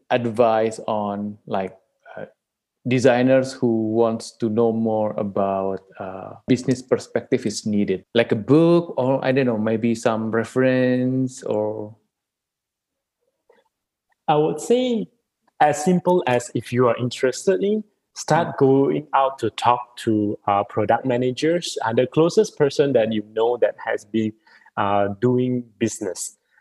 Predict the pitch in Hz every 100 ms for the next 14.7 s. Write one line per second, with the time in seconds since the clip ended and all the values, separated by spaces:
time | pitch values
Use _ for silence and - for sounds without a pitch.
0 | - 135 - 135 135 147 139 135 - 151
1 | - 208 170 117 117 123 113 104 - 156
2 | - 120 104 104 110 117 117 110 104 101
3 | - 110 117 110 107 135 135 135 135 131
4 | - _ _ _ - 110 101 101 - _
5 | - 113 110 107 120 107 120 120 107 113
6 | 139 139 - 110 110 113 110 131 120 139
7 | 139 139 139 110 107 107 _ 113 120 135
8 | 123 113 113 120 185 196 - - 110 190
9 | 190 - _ _ 110 107 120 143 120 127
10 | 139 135 127 110 175 240 _ 113 110 110
11 | 113 - 135 170 165 - 110 101 127 120
12 | 117 - 120 - 101 107 110 143 147 110
13 | 113 113 123 120 - _ _ - 110 107
14 | 101 127 123 120 120 120 117